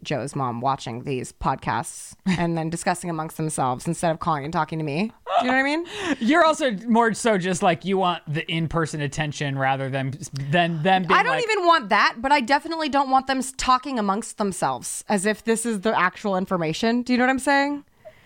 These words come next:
Speaker 1: But the, but the
Speaker 2: Are you saying you're lying on the podcast?
Speaker 1: No, but I'm like, I don't want my close family members to think that this is a form of communication with me.
Speaker 2: Right.
Speaker 1: Like, you gotta talk to me. You know what I'm saying?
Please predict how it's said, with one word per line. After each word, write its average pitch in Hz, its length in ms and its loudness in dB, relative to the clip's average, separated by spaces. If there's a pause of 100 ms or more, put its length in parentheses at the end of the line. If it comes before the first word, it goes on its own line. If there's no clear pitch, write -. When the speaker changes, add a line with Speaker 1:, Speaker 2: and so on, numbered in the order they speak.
(340)
Speaker 1:
But 277 160 2
the, 311 100 0
but 254 280 0
the 240 240 -4
Speaker 2:
Are 254 60 4
you 269 100 2
saying 269 180 2
you're 226 100 0
lying 202 320 2
on 277 80 2
the 285 80 -2
podcast? 285 560 0
Speaker 1:
No, 359 340 6
but 285 140 2
I'm 302 200 2
like, 285 380 2
I 277 120 2
don't 294 260 0
want 285 240 4
my 254 220 2
close 240 500 0
family 240 460 2
members 190 500 2
to 214 140 -4
think 208 240 -2
that 190 180 -2
this 202 200 -2
is 208 160 -2
a 202 160 0
form 202 260 0
of 185 100 -6
communication 202 720 0
with 247 160 -2
me. 294 340 -2
Speaker 2:
Right. 160 360 -4 (140)
Speaker 1:
Like, 226 480 2 (180)
you 226 300 -2
gotta 285 160 2
talk 220 260 -2
to - 140 -8
me. 127 320 -8 (160)
You 226 160 0
know 233 60 4
what 240 60 2
I'm 262 100 0
saying? 294 420 -2